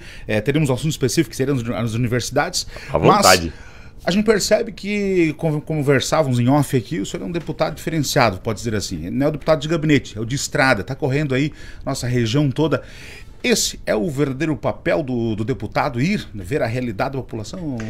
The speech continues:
Speaker 1: deputado?
Speaker 2: Eu tenho uma convicção, é, é ouvindo e estando press-, próximo,
Speaker 1: Uhum.
Speaker 2: testemunhando, estando em loco, é que a gente tem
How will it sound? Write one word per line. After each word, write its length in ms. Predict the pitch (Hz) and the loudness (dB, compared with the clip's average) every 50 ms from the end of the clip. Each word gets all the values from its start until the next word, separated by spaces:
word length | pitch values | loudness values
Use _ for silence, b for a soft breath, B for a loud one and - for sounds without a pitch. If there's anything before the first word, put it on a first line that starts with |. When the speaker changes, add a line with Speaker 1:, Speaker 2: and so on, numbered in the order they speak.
| 104 - - - | -10 -12 -14 -12
Speaker 1:
deputado? 300 | - 110 - - 73 - - - | -12 -12 -10 -10 -12 -12 -8 0
Speaker 2:
Eu 140 | - 95 92 | 2 2 2
tenho 160 | - 143 143 | 4 4 6
uma 100 | 120 90 | 6 6
convicção, 680 | - - 104 90 87 - - - - - 95 110 104 71 - - - | 4 4 0 0 0 0 -2 -2 0 2 2 2 2 0 -4 -8 -8
é, 340 | - - - - - - - - | -6 -6 -6 -6 -6 -8 -10 -2
é 100 | - - | 4 8
ouvindo 560 | 92 104 98 87 85 110 156 170 117 82 - - - | 8 8 8 6 4 2 2 2 2 0 -2 -2 -4
e 60 | 95 | -4
estando 280 | 92 - - 98 95 85 | -4 -2 -2 -2 -2 -2
press-, 460 | - - 104 120 135 - - - - - - - - - | 2 6 6 6 6 6 2 -4 -6 -10 -16 -20 0 6
próximo, 480 | - 107 135 143 - - 110 90 69 - - | 10 10 10 10 8 6 4 2 0 -2 -4
Speaker 1:
Uhum. 280 | 104 90 85 87 101 - - | -6 -8 -6 -8 -8 0 2
Speaker 2:
testemunhando, 760 | 139 135 - - 120 101 92 85 85 104 131 135 113 87 71 - - - | 4 4 4 4 4 4 4 4 6 6 8 8 6 4 0 -6 -10 -12
estando 280 | 101 - - 95 92 95 | -8 -2 0 2 2 2
em 60 | 90 | 4
loco, 320 | 80 73 80 90 - - | 4 6 6 4 4 2
é 20 | 82 | -2
que 120 | - 139 | 0 0
a 40 | 127 | 0
gente 220 | 110 113 104 - | 0 0 -4 -2
tem 320 | - 101 113 120 101 - | 0 2 2 2 0 -2